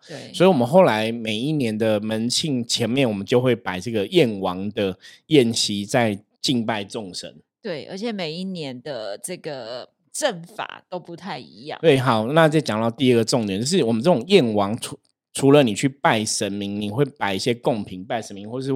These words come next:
Speaker 2: 我们会有三十六样的那种贡品来拜神明嘛，吼。那我们就是，因为我们是灵修法门嘛，所以灵修法门里面还会有那个，就是会摆阵。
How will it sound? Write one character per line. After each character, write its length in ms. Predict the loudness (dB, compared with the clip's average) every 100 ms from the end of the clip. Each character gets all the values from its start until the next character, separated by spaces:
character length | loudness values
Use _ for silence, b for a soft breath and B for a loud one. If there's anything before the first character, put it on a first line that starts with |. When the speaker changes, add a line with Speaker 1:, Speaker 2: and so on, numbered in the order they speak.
| -6
Speaker 2:
我 60 | -6
们 140 | 0
会 80 | 2
有 140 | 2
三 200 | 2 -2
十 120 | -2 -8 -8 4
六 240 | 6 6
样 200 | 4 0
的 80 | -2
那 120 | -2
种 180 | -2 -4 -2
贡 180 | -2 -2
品 200 | -8 -8
来 160 | -8
拜 200 | -8 -8
神 220 | -8 -10
明 220 | -8 -8 -6
嘛， 100 | -4
吼。 260 | -4 -4 b b b b
那 260 | 0 0 -2 b b -6
我 80 | -2
们 120 | 2
就 80 | 2
是， 240 | 2 0 2
因 80 | 4
为 60 |
我 40 | 4
们 120 | 2
是 120 | 0
灵 240 | 0 -2
修 200 | 0 2
法 240 | 2 0 -4
门 120 | -6
嘛， 180 | -8 -2
所 120 | 0
以 20 |
灵 140 | 2 2
修 180 | 2
法 180 | 2 0
门 120 | -2 -2
里 60 |
面 160 | -2 0
还 160 | 0
会 100 | 2
有 120 | 2 0
那 100 | -2
个， 200 | 0 -2
就 120 | 0
是 100 | 2
会 100 | 2
摆 260 | 0 -6
阵。 360 | -6 -8 -8